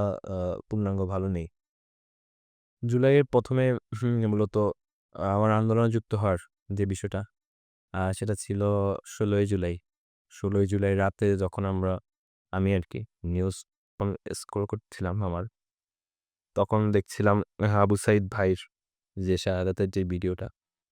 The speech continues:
আ, ওইটা আসলে আমাদেরকে তখন অনেক বেশি মানে, আ, মনকে অনেক বেশি নাড়া দিয়েছিল।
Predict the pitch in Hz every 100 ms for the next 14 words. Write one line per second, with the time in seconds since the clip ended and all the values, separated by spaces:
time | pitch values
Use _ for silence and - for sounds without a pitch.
0 | _ _ _ _ _ _ 85 87 69 107
1 | 110 104 117 113 107 104 98 - 98 104
2 | 95 - _ _ _ _ _ _ - 95
3 | 95 95 - 98 95 87 _ _ _ _
4 | _ - 92 - - - - - - _
5 | _ 98 104 104 - 104 104 98 - 98
6 | 95 95 90 87 - -